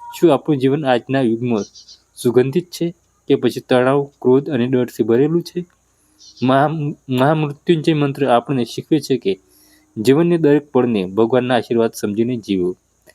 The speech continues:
મિત્રો, અહીં મુક્તિનો અર્થ શરીરથી નથી, પરંતુ મૃત્યુના ભયમાંથી મુક્તિ. જે વ્યક્તિ આ મંત્રનો જાપ કરે છે, તે ધીમે ધીમે પોતાના અંદરના ભયને હરાવી દે છે.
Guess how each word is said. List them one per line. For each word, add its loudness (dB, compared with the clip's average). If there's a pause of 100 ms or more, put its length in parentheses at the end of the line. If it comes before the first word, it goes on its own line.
(320)
મિત્રો, 2
અહીં 0
મુક્તિનો 0
અર્થ 0 (180)
શરીરથી -2
નથી, -4 (420)
પરંતુ 0
મૃત્યુના -2
ભયમાંથી 0
મુક્તિ. -6 (720)
જે 2
વ્યક્તિ 0 (200)
આ 2
મંત્રનો 0
જાપ 0
કરે 0
છે, -8 (420)
તે 4
ધીમે 0
ધીમે 0
પોતાના 0
અંદરના -2
ભયને -2
હરાવી -2
દે -4
છે. -14